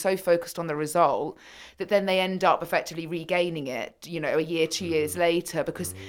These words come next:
Speaker 1: they haven't psychologically actually done the work to get the, to the position because
Speaker 2: Mm-hmm.
Speaker 1: they've been so focused on, "I need to be less fat. I need to lose weight. I need to lose weight." And so for
Speaker 2: Yeah,
Speaker 1: us as
Speaker 2: at any
Speaker 1: coaches, it's
Speaker 2: cost.
Speaker 1: so important. Like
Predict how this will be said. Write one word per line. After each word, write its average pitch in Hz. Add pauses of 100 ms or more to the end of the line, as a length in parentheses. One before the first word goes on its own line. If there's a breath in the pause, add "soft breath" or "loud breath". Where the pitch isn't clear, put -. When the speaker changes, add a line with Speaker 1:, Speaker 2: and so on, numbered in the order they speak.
(140)
Speaker 1:
they 175
haven't 202
psychologically 190
actually 165
done 175
the 170
work 170
to 185
get 180
the, 170
to 175
the 151
position 151 (220 loud breath)
because -
Speaker 2:
Mm-hmm. -
Speaker 1:
they've 180
been 185
so 180
focused 175
on, 156 (240 loud breath)
"I 185
need 185
to -
be 185
less 180
fat. - (240 loud breath)
I 185
need 196
to 208
lose 190
weight. 185
I 165
need 180
to 175
lose 175
weight." 175
And 165
so 185
for 185
Speaker 2:
Yeah, 214
Speaker 1:
us -
as 120
Speaker 2:
at -
any -
Speaker 1:
coaches, 202
it's -
Speaker 2:
cost. 117
Speaker 1:
so 196
important. 180
Like 156